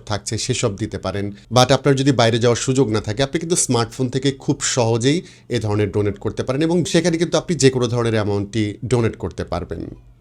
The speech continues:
ডোনেট করার ব্যাপারটাও খুবই সহজ। আপনি চাইলে বিভিন্ন যেসব ওয়েবসাইট আছে যারা ফান্ড কালেক্ট করছে তাদের ওয়েবসাইটে গিয়ে দিতে পারেন,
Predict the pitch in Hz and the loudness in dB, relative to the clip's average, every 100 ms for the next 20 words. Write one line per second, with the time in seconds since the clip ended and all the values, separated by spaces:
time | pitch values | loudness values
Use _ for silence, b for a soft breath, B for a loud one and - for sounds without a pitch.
0 | _ _ 117 151 196 202 226 220 220 214 | _ _ 4 8 8 8 2 2 0 2
1 | 226 226 180 156 143 117 123 131 127 139 | 0 0 0 2 2 2 2 0 0 0
2 | 139 131 151 170 170 165 160 123 123 - | 0 0 2 2 0 0 -2 0 0 2
3 | 113 98 104 107 107 - 117 110 107 101 | 0 -2 -4 -4 -4 -2 -4 -2 -4 -6
4 | - 101 110 113 107 113 135 135 131 110 | -8 -6 -4 -2 0 4 4 4 0 0
5 | 101 104 92 95 101 110 | -2 -4 -6 -4 -2 -2